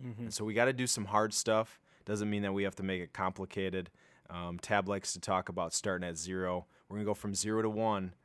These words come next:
Speaker 2: but that one's gonna be really critical. And
Speaker 1: Mm-hmm.
Speaker 2: that one rule is eating in the center two circles of the target
Speaker 1: Baby steps.
Speaker 2: for twenty-one days.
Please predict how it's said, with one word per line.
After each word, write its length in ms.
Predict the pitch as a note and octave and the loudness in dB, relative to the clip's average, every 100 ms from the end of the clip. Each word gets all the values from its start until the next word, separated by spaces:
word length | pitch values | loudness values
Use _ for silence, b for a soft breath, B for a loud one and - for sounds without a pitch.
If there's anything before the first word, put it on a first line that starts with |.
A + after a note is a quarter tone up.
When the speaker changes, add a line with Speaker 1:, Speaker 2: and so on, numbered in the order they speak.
| b b b | b b b
Speaker 2:
but 120 | F#2+ | -6
that 180 | G2 F2+ | -4 -2
one's 320 | G2+ A2 G#2 | -2 -2 -2
gonna 120 | G#2+ | -4
be 140 | F#2+ F#2+ | -4 -4
really 240 | G2+ F#2+ | -2 -4
critical. 640 | F#2 G#2+ G2+ - G2 F#2 - b b b | -4 -4 -4 -4 -4 -4 -8 b b b
And 100 | A2 | -4
Speaker 1:
Mm-hmm. 60 | |
Speaker 2:
that 160 | F#2+ F2+ | -2 -2
one 260 | G2+ G#2+ G#2+ | 0 0 2
rule 380 | A2 A2+ G2+ | 2 2 2
is 240 | F#2+ - - - | 0 -2 -6 -4
eating 220 | A2 F2 | -4 -2
in 100 | F#2 | -4
the 60 | F2+ | 0
center 320 | - G#2 G2 | 2 2 0
two 160 | - F#2+ | -2 -2
circles 420 | - F#2+ F#2+ F2 | -2 -2 -6 -6
of 60 | |
the 80 | F2 | -6
target 420 | E2 F#2 F2 E2+ | -2 -2 0 -4
Speaker 1:
Baby 220 | D#2 G2+ G2+ | -8 -10 -12
steps. 460 | - G#2 - - | -14 -16 -16 -18
Speaker 2:
for 140 | - F#2+ | -10 -8
twenty-one 500 | - F#2+ F2+ E2 E2 | -6 -6 -6 -8 -10
days. 460 | D#2+ D#2+ C#2+ - | -10 -10 -8 -10